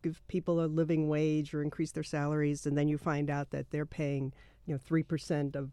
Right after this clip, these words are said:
their income, or that their company is paying, you know, very little, I think this is how you get the public informed.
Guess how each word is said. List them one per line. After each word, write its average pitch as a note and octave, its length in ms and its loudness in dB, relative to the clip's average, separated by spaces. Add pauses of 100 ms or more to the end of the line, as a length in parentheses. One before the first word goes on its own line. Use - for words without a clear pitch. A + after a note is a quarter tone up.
their G3 340 0 (100)
income, D3+ 640 -2
or D3+ 140 -4
that C3 160 -4
their C#3 120 -4
company E3 440 0
is D#3+ 140 -4
paying, D3 440 -2
you D3 80 -4
know, D3 60 -2
very C#3 260 -2
little, C#3 280 -4 (340)
I E3 80 -2
think D#3+ 420 -4
this - 240 -4
is F3 200 -10
how D#3 280 0
you D3 480 2 (140)
get D3 240 0
the - 80 -12
public D3 500 -4
informed. E3 680 -2